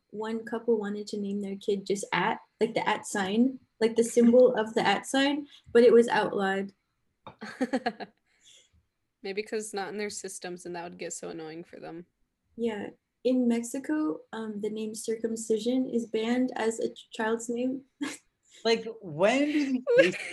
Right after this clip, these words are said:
Speaker 3: come up is my confusion.
Speaker 1: I'm just, I feel like if you try to name your kid any of these, you should not have a kid. The kid should
Speaker 2: Yeah.
Speaker 1: away from you. <laughs>
Speaker 2: Possibly.
Speaker 3: Yeah.
Speaker 2: I mean, unless it's, like, one of those things where they're like, "Wow, this word from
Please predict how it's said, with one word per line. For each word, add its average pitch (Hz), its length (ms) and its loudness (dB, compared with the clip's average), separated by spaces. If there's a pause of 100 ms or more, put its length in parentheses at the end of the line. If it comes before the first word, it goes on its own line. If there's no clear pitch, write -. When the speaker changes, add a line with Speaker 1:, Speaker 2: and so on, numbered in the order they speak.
(120)
Speaker 3:
come 147 120 -4
up 117 300 -2
is 131 160 -8
my 135 180 0
confusion. 127 760 -10 (200)
Speaker 1:
I'm 330 140 8
just, 508 320 6
I 311 60 6
feel 440 200 8
like 415 140 10
if 269 180 -2
you 262 120 4
try 320 240 4
to 285 60 8
name 262 220 6
your 220 120 4
kid 254 240 2
any 220 300 2
of 214 120 -2
these, 196 240 -6
you 208 100 -4
should 233 360 -2
not 196 260 -2
have 214 140 -2
a 190 60 -4
kid. 185 420 -6 (160)
The 175 160 -10 (120)
kid 233 200 0
should 427 80 0
Speaker 2:
Yeah. 466 760 -6
Speaker 1:
away 254 60 4
from 254 180 2
you. 294 160 4
<laughs> - 180 2 (1800)
Speaker 2:
Possibly. 180 480 -10
Speaker 3:
Yeah. - 140 -14 (1080)
Speaker 2:
I 240 60 -8
mean, 285 140 -2
unless 294 340 -2
it's, 427 140 0
like, 440 180 2
one 240 160 0
of 233 60 -4
those 233 200 -2
things 220 300 -4
where 214 140 -2
they're 196 160 -4
like, 180 240 -4
"Wow, 240 320 4
this 226 280 -6
word 262 340 -4
from 220 260 -8